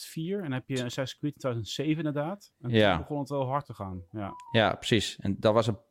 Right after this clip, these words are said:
Speaker 2: een paar titels en dat hebben ze zo goed gedaan. Toen had je Assassin's Creed twee, die gigantisch goed doorpakte op één.
Speaker 1: Ja.
Speaker 2: Had je die twee expansions ervoor met, eh, Brotherhood en, eh, Revelations.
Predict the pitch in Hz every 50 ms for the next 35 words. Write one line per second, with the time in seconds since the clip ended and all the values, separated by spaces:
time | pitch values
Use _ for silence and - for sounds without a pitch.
0 | _ - 113 107 95 - 135 139 139 139 135 - 139 131 135 131 131 123 123 117
1 | 113 113 117 113 110 - 120 113 104 107 117 123 139 147 139 - 127 - - 113
2 | 110 113 117 120 117 - 120 113 117 - - 104 107 - 123 113 110 - - 117
3 | 98 - - - 131 131 131 135 131 131 131 - - - - _ _ - 131 127
4 | - 170 151 - - - 165 170 180 208 202 190 - 151 127 - - - 131 110
5 | 104 120 127 135 135 - 117 113 - - 117 - - 104 - - 139 143 147 147
6 | 147 151 151 147 - - - - - - - - 110 107 110 113 - 120 117 117
7 | 107 - - 131 127 117 117 - - - - 147 151 151 139 151 147 135 - 131
8 | - - 127 127 127 123 123 107 95 - - 117 107 104 101 95 95 117 139 147
9 | 139 135 123 117 113 120 123 127 131 - - 107 107 104 104 104 101 98 110 110
10 | 107 110 107 120 127 139 135 - 139 147 165 - - - _